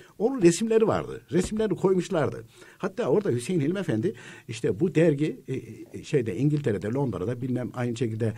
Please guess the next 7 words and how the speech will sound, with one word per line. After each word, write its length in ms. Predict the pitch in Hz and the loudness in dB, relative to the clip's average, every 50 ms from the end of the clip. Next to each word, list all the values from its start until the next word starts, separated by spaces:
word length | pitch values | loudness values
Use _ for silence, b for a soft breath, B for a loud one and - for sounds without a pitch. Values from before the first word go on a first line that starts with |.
| B B B B B | B B B B B
e, 280 | 113 110 104 101 85 - | -4 -2 -2 -2 -4 -6
şu, 420 | - - - - 156 147 127 - - 110 107 98 95 90 82 82 | -8 -6 -2 0 2 2 2 0 0 0 0 0 0 -2 -4 -6
e, 40 | - | -6
kütüphanede 640 | - 151 139 120 107 117 107 98 98 113 - - - | -8 -6 -6 -4 -2 -2 -2 -2 -4 -8 -8 -8 -6
de 140 | 202 202 b b b b b b _ _ _ - | -6 -6 b b b b b b _ _ _ 2
vardır 680 | 76 107 139 156 170 165 131 127 113 - - - - _ _ _ - - _ - | 8 10 12 12 12 10 8 4 0 -2 -6 -16 -20 _ _ _ -20 -20 _ -2
diye. 220 | 90 85 78 65 | 2 2 2 2